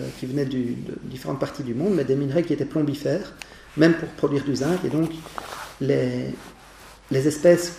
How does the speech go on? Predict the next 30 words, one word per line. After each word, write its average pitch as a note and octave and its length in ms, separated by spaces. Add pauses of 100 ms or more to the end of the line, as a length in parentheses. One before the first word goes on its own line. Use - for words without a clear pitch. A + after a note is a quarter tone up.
(100)
faune E3+ 240
et D#3 60
flore F3 320
qui, - 140
se, C3 420 (640)
qui D3+ 120
ont D3 60
justifié E3 400
le D#3 60
classement D#3 360
du C#3 100
site, D#3+ 300
ben, B2+ 100
ce C3+ 180 (320)
sont C3+ 180
des A#2+ 120 (360)
espèces D#3+ 420 (120)
qualifiées D3+ 480
de C3+ 120
métalloïdes. C3+ 800 (680)
Et B2 80
donc, C3 360
euh, A#2 200 (540)
ce - 140
sont D#3 140
les D3+ 100
fameux C#3 320
sites, - 340
euh, A#2+ 200 (520)
calaminaires. C#3 540